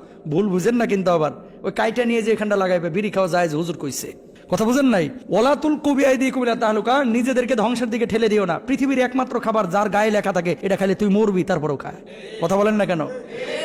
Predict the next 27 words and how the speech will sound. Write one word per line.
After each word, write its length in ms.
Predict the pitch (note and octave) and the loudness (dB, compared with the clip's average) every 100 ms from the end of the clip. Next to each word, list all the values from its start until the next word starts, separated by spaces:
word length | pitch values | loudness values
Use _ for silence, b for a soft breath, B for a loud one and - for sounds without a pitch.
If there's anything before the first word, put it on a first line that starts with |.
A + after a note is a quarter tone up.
| - | -6
বিড়ির 280 | E3+ A3+ C4+ | -4 -4 -2
গায়ে 180 | C4 C4 | 0 0
লেখা 220 | B3+ B3+ | -2 -2
থাকে, 200 | B3 A#3+ | -4 -4
"ধূমপান 420 | G3 A#3 B3 B3+ | -4 -4 -2 0
মৃত্যু 280 | B3+ B3+ B3 | 0 0 -2
ঘটায়, 400 | A#3 A#3+ A#3+ A#3+ | 0 2 2 2
ধূমপান 520 | F#3+ G3 A#3+ A#3+ B3 | 2 0 0 2 0
ক্যান্সারের 420 | B3 A#3+ A3+ B3 G#3 | 0 -2 0 0 0
জন্য 220 | A#3+ B3 | -2 0
দায়ী, 300 | A#3 A#3 A3 | 0 2 0
ধূমপান 420 | F3+ A#3 A3+ B3 | 0 -2 0 0
হার্টের 360 | G3 A3 B3 A#3 | 2 2 0 0
ক্ষতি 220 | A#3+ B3 | 0 0
করে", 260 | B3 A#3 G3+ - | 0 0 -2 -2
তারপরেও 340 | A3+ G3+ G#3+ | -2 2 0
খায়। 200 | E3 D#3+ C#3 B B | 2 0 0 B B
এই 200 | - D4+ | 0 2
লেখাটাই 460 | F4 D#4 C4+ D#4 D#4 | 4 2 2 2 2
যদি 160 | C4+ C4+ | 2 0
কোনো 200 | C4+ C4+ | 0 0
কেকের 360 | C4 C4 C4+ | 0 2 2
প্যাকেটে 300 | A#3+ A#3 A#3+ | 2 0 2
বা 100 | A#3+ | 0
চিপসের 360 | A#3 B3 B3 A#3+ | 0 -2 0 0
প্যাকেটে 240 | A#3 A3 | 0 0
থাকতো, 340 | G#3 G#3 G#3+ | 0 0 0